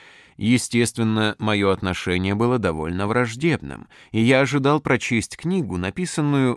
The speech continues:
в духе ненависти к еврейскому народу. В конце концов, как же иначе объяснить события последних двух тысяч лет? Я открыл книгу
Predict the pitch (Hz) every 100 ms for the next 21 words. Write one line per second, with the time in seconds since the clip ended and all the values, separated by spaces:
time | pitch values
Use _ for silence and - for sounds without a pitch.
0 | 113 113 117 - 110 107 117 131 127 120
1 | - 117 - 123 113 120 - 131 131 139
2 | 160 160 110 - _ _ _ _ _ _
3 | _ _ 71 78 90 90 98 - 104 98
4 | 98 107 110 147 170 160 90 - 76 85
5 | 90 120 104 - 104 147 143 120 123 110
6 | - 170 170 147 - - 95 117 135 -
7 | 120 - - - 71 - _ _ _ _
8 | _ 85 107 190 175 - 143 127 - 85
9 | 80 69 67